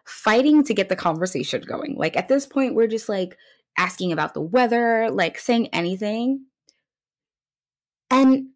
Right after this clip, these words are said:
I thought it was because they were mysterious. We're like, "They're not talking. They're mysterious." The more we started talking, the more my boner was dying. Like, I was like, "They're not mysterious.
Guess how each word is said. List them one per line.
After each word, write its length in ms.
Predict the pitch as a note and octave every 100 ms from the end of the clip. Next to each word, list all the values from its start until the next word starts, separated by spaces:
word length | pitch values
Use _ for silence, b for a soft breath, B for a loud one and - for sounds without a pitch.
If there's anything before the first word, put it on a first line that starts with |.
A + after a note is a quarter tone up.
| -
I 180 | G#3+ C#4+
thought 160 | E4+
it 60 | D#4+
was 120 | A3+
because 280 | G3+ G3+ F#3+
they 80 | F3
were 120 | D#3+
mysterious. 640 | D3+ - A#3+ A3 - -
We're 80 | F3+
like, 260 | E3 D#3 _
"They're 100 | D#3+
not 280 | D3+ G#2+ -
talking. 500 | - G#3 C4+ - C#3+
They're 100 | D#3
mysterious." 500 | D3 - A#3 F#3+ - -
The 100 | A3
more 360 | G#3 A#3+ E4
we 120 | F4 C#4+
started 360 | - A#3 G#3
talking, 640 | - G#3 A#3 D#3+ F3+ - - _ _ _ _ _ _ _ _ F#3+
the 140 | G#3+
more 640 | G#3 G#3+ B3+ E4 F4 F4 - _ _ _ -
my 220 | G#3+ C#4
boner 360 | A3 C4 C#4 E3
was 240 | D#3 -
dying. 840 | E3+ E3+ E3+ A3 G#3 C3+ - G3 - B
Like, 180 | A3 A3 -
I 160 | A#3+
was 180 | C#4+ C4+
like, 300 | A#3+ - - _ _ _ _ _ _ _
"They're 480 | A#3 C4+ D4+ D#4+ E4 _ _ _ _
not 320 | A3+ C4+ F4+
mysterious. 800 | A#3 - - A#3+ F#3 - - -